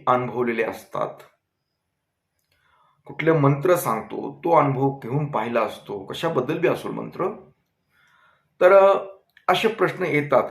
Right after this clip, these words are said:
"आता तुम्हाला हे का साध्य होत नाही?" या अगोदर सुद्धा मी असा व्हिडिओ टाकलेला आहे, तुम्हाला का ते साध्य होत नाही?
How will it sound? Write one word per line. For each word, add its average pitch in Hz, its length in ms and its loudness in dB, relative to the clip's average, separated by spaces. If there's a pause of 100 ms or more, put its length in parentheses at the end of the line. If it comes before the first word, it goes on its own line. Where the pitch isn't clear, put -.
(120)
"आता 190 160 2
तुम्हाला 214 580 2
हे 226 300 0
का 196 340 2
साध्य 151 480 2
होत 143 540 -6
नाही?" 107 260 -8 (720)
या 147 380 4
अगोदर 135 500 0
सुद्धा 127 540 2
मी 160 460 -6 (920)
असा 120 200 2
व्हिडिओ 127 340 -2
टाकलेला 127 500 0
आहे, - 120 -2 (1040)
तुम्हाला 156 280 2
का - 300 -4
ते 135 60 -4
साध्य 135 380 -6
होत 76 280 -18
नाही? 71 140 -16